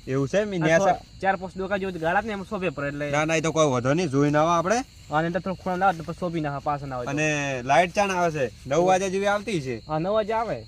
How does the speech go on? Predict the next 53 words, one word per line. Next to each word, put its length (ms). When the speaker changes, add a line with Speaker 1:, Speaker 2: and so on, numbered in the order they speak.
Speaker 1:
એવું 200
છે 80
એમ? 200
Speaker 2:
હોય. 280
Speaker 1:
હા, 160
હા, 140
જોતા 280
આવો 120
આપણે. 220
અને 160
કાળા, 360
આ 100
શું 180
છે? 60
હાર્યું 320
વેટલું 380
હોનું 320
હે? 100
Speaker 2:
વાયર 340
છે 80
ઈ 80
તો. 180
Speaker 1:
એટલે 140
જેમ 180
આટલો 280
વાયર 240
વધાર્યો? 460
Speaker 2:
આ 80
થોડો 240
વિકાસ 280
કર્યો 360
હતો 100
ને 100
ઓછો. 300
Speaker 1:
હા. 280
Speaker 2:
એટલે 140
કે 100
પછી 280
બચા 260
આ 40
બધો 160
વિકાસ 220
કમ્પ્લીટ 280
કરી 100
નાખ્યો 200
ટમાટરનો. 460
Speaker 1:
એવું 340
છે 100
એમ? 160
આટલો 260
બાચી 300
રહેશે 220
એમ? 160